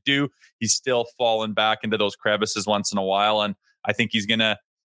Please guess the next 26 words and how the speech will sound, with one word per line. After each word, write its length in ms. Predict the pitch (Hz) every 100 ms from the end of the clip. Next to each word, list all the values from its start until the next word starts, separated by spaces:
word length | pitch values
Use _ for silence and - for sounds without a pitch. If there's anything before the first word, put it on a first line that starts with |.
| -
you 60 | 107
know, 120 | 98
he's 280 | 107 117 110
never 260 | 120 127
gonna 160 | 120 113
get 220 | 104 104
out 180 | 110 131
of 80 | 107
that. 300 | 104 101 - - _
Eh, 200 | 104 110
how 240 | - 117 120
am 100 | 117
I 100 | 117
playing? 640 | - 120 120 110 104 98
Where's 340 | 104 113 117
my 140 | 117 113
game 320 | 101 113 107
at? 180 | 104 101
Where's 220 | 113 113
my 140 | 117
head 320 | 113 120 113 107
at? 120 | 95
Where's 200 | 113 117
my 120 | 113
confidence 520 | - 113 110 107 98
at? 160 | 101